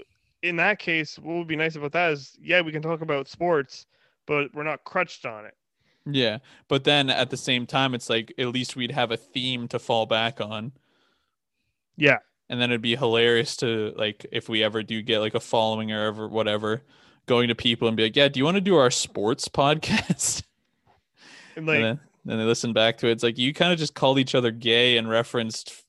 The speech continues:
Speaker 2: Family Guy for an hour here. <laughs>
Speaker 1: The, um, the, the podcast that I, ins-, I'm inspired by f-, that you just said is Podcast About List.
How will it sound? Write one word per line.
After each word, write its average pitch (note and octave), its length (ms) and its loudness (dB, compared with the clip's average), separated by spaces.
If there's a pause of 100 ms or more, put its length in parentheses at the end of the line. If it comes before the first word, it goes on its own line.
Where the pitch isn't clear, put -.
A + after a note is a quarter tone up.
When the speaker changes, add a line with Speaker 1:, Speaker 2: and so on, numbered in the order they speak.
(140)
Speaker 2:
Family A#2 420 0
Guy A2 340 2
for A2 400 -4 (800)
an - 120 -8
hour A2 360 2
here. A2+ 320 0
<laughs> - 60 -20 (1700)
Speaker 1:
The, G#3 380 -2
um, F3 320 -6 (500)
the, E3+ 460 4 (140)
the D3+ 160 2
podcast E3+ 760 -2
that C#3+ 140 0
I, C3 120 -2 (200)
ins-, - 400 -16 (220)
I'm C3+ 140 -6
inspired C#3 480 0
by C3 180 0
f-, - 180 -10 (120)
that A#2 160 -4 (160)
you C3+ 160 -8
just C3+ 180 -12
said A2+ 180 -6
is A2+ 140 -10
Podcast B2+ 600 -4
About A#2+ 240 -6
List. A#2+ 600 -6